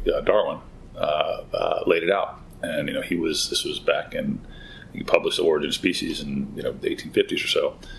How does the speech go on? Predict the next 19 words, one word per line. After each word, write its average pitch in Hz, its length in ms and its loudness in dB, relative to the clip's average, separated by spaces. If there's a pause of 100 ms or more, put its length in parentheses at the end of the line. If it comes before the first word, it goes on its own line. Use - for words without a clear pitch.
(400)
Um, 73 560 0 (220)
and, 80 400 0
uh, 76 460 2
you - 80 2
know, 85 80 2
he 98 80 2
was 90 100 0
right - 220 4 (260)
that - 240 2
there's 80 260 4
this - 280 2 (580)
grand, 92 760 2 (640)
um, 65 460 0 (1500)
that - 160 -4
we, 87 160 -2
we 87 100 2
share 101 540 6
life, 76 400 2
right, 73 220 2